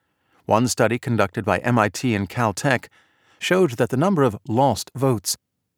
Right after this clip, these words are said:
ballots that because of some combination of clerical rejection and human error went unrecorded,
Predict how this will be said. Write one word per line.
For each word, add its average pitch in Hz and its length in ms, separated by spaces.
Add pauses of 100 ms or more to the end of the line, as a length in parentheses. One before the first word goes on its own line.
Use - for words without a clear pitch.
(220)
ballots 92 360
that 98 140
because 107 300
of 98 100
some 110 200
combination 107 640
of - 140
clerical 117 460
rejection 107 640
and 76 160
human 110 300
error 113 340
went 95 220
unrecorded, 110 640